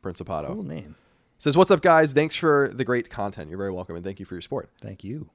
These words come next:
Speaker 1: "When thinking about recess, I recall just being so stoked to get out of the classroom and run around doing whatever bullshit we did as kids.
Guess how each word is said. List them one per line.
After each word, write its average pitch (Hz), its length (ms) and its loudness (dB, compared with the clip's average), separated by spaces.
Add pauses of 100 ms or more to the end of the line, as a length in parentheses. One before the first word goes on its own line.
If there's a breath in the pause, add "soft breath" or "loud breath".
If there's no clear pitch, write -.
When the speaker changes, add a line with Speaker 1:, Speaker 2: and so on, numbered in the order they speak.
(140)
Speaker 1:
"When 151 160 2
thinking 254 220 4
about 202 200 4
recess, 151 400 -4
I 110 80 -6
recall 165 340 0
just 156 320 -2
being 226 220 -4
so 185 240 0
stoked 147 380 -2
to 123 80 -6
get 117 120 0
out 120 80 2
of 120 60 -2
the 120 60 -4
classroom 101 400 -2
and 101 100 -4
run 104 100 -2
around 98 280 -4
doing 98 180 -4
whatever 113 300 -2
bullshit 104 420 -6
we 98 80 -8
did 92 140 -8
as 90 100 -6
kids. - 320 -8